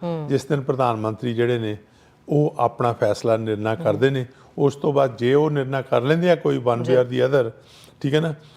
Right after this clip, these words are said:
Speaker 2: ਸੋ ਉਹਨਾਂ 'ਤੇ ਡਿਪੈਂਡ ਕਰਦਾ ਕਿ ਜਿਹੜੀ ਪੋਲਿਟਿਕਸ ਦਾ ਜਿਹੜਾ ਅਗਲਾ ਪੜਾਅ ਹੈਗਾ, ਉਹ
Speaker 1: ਹੂੰ।
Speaker 2: ਕਿਹੋ ਜਿਹਾ ਹੋਊਗਾ।
Speaker 1: ਜੀ।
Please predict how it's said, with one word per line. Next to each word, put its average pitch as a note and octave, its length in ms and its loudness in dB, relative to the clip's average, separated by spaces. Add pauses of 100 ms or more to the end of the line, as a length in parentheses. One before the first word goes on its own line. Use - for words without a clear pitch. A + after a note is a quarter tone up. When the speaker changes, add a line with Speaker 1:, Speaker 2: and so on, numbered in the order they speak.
Speaker 2:
ਸੋ F#3 140 0
ਉਹਨਾਂ F#3+ 360 0
'ਤੇ F3 100 -4
ਡਿਪੈਂਡ B2 360 -2
ਕਰਦਾ A#2+ 460 0 (300)
ਕਿ C#3 180 -2
ਜਿਹੜੀ C3+ 360 -4 (440)
ਪੋਲਿਟਿਕਸ C3 480 2
ਦਾ C3 120 0
ਜਿਹੜਾ C3 340 0
ਅਗਲਾ B2 300 4
ਪੜਾਅ A2 420 0
ਹੈਗਾ, G#2+ 280 -4 (160)
ਉਹ E3+ 100 -8
Speaker 1:
ਹੂੰ। D#3+ 100 2
Speaker 2:
ਕਿਹੋ A#2 280 -2
ਜਿਹਾ F2 180 -6
ਹੋਊਗਾ। F#2+ 380 -14
Speaker 1:
ਜੀ। D#3+ 260 -4